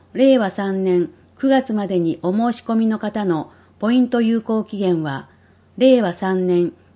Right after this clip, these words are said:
十二月三十一日金曜日です。電子マネー、北北マネーチャージで、ポイント二十パーセントアップ。還元一パーセントプラス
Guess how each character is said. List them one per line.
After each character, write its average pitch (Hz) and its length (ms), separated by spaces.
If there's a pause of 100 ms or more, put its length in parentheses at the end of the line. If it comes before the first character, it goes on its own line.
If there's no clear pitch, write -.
十 254 240
二 254 160
月 233 460
三 254 260
十 180 180
一 160 220
日 185 400
金 226 280
曜 208 180
日 156 100
で 139 160
す。 - 220 (1300)
電 247 240
子 247 100
マ 226 160
ネ 151 380 (200)
ー、 196 140
北 262 220
北 262 100
マ 254 160
ネ 196 120
ー 151 200
チ - 140
ャ 202 100
ー 190 60
ジ 185 100
で、 175 320 (760)
ポ 202 120
イ 233 100
ン 226 120
ト 190 400 (180)
二 208 140
十 262 140
パ 247 240
ー - 20
セ 240 180
ン 202 120
ト 151 160
ア 165 80
ッ 175 40 (160)
プ。 143 220 (960)
還 220 300
元 202 280 (120)
一 185 180
パ 254 200
ー 247 40
セ 254 180
ン 208 120
ト - 360
プ 220 120
ラ 185 120
ス 156 320